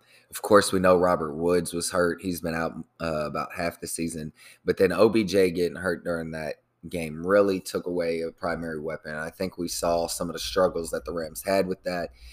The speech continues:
including the run game. The Bengals weren't scared of the run game. They, the Rams averaged one point nine yards per carry. And, and, and I gotta give the Bengals props for that. You know,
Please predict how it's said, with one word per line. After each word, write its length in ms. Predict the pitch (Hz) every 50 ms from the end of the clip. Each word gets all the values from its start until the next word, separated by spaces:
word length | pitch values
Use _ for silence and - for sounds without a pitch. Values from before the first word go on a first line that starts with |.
| - - - _ -
including 420 | 95 95 - 117 123 127 127 123
the 80 | 120 110
run 260 | 110 117 131 151 139
game. 360 | 98 92 73 71 73 65 _ _ _ -
The 140 | 90 95 95
Bengals 420 | 85 104 98 101 101 104 101 90 98
weren't 240 | 101 101 98 -
scared 480 | - - - - 98 98 98 101 101 98
of 80 | 98 92
the 80 | 90
run 220 | 87 90 92 101 101
game. 200 | 104 104 104 95
They, 320 | 92 92 92 82 73 - _ _ _ _ _ _ - - - - 82 78 _ _ _ _ _ _ _ _ -
the 140 | 80 82 82
Rams 320 | 78 90 98 92 90 87
averaged 460 | 92 92 87 82 85 80 - - - - - - 78
one 260 | 76 82 92 101 101
point 360 | 95 - - 104 101 98 80 92
nine 320 | 92 90 90 95 92 92
yards 320 | 92 92 90 90 92 -
per 160 | - - 90 82
carry. 220 | - - 92 87 - - - - - - -
And, 160 | 120 120 113 - -
and, 260 | 107 110 107 107 - - _ _ - -
and 340 | 127 127 117 110 104 98 - -
I 120 | 147 190
gotta 240 | 196 165 147 131 117
give 180 | - 107 98 -
the 80 | 87
Bengals 380 | 78 92 92 85 78 80 - -
props 340 | - - 85 78 - - -
for 200 | - - - -
that. 200 | - 69 - - - - - -
You 120 | 95 95 92
know, 280 | 92 90 87 85 -